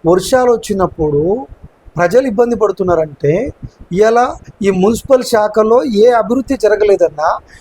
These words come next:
పదేండ్లు ము-, మంత్రిగా ఉన్నది కేటీఆరే కదా.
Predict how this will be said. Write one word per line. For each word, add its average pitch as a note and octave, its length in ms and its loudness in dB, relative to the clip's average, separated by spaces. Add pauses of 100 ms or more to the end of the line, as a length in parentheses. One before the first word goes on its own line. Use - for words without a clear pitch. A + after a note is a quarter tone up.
(180)
పదేండ్లు C4 400 2
ము-, C#4 260 2
మంత్రిగా A#3+ 420 -2
ఉన్నది A#3 280 -2
కేటీఆరే A#3+ 540 2
కదా. F#3+ 300 0